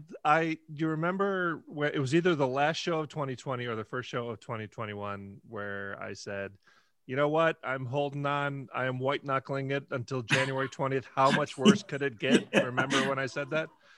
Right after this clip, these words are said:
Speaker 2: That was you.
Speaker 1: This,
Speaker 2: Th-, yes.
Speaker 1: this, th-, this may be my fault. So
Speaker 2: Oh, man.
Speaker 1: all
Speaker 2: Yeah,
Speaker 1: I can do is
Speaker 2: you,
Speaker 1: apologize.
Speaker 2: you re-, I think they were talking about you on C N N.
Speaker 1: <laughs>
Speaker 2: That's right. Yes, it
Speaker 1: That's
Speaker 2: is.
Speaker 1: exactly it.
Speaker 2: 'Cause we're, it's like, they're like, "Ah, ni-, it's nine days, eight days left," or whatever. It's
Speaker 1: Yeah.
Speaker 2: like,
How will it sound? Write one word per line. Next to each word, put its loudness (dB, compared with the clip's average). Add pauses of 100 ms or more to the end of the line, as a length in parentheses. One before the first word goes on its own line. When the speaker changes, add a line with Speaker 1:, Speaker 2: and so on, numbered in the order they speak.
(160)
Speaker 2:
That 10
was 10
you. 12
Speaker 1:
This, 2
Speaker 2:
Th-, 8
yes. 8
Speaker 1:
this, 2 (240)
th-, -8
this -2
may 2
be -2
my 0
fault. -10 (420)
So -12
Speaker 2:
Oh, 4
man. 0
Speaker 1:
all -20 (100)
Speaker 2:
Yeah, 8
Speaker 1:
I 2
can -4
do 12
is 12
Speaker 2:
you, 8
Speaker 1:
apologize. 0 (340)
Speaker 2:
you 10
re-, 8
I 8
think 6
they 10
were 10
talking 8
about 8
you 10
on 8
C 2
N 6
N. 0
Speaker 1:
<laughs> -20
Speaker 2:
That's 0
right. 2
Yes, -2
it -2
Speaker 1:
That's -8
Speaker 2:
is. -12
Speaker 1:
exactly -12
it. -8 (280)
Speaker 2:
'Cause 10
we're, 12 (160)
it's -12
like, 8
they're 12
like, 8
"Ah, 4
ni-, 4
it's 0
nine 6
days, 2
eight 0
days 4
left," 2
or 2
whatever. 6
It's 6
Speaker 1:
Yeah. 4
Speaker 2:
like, 2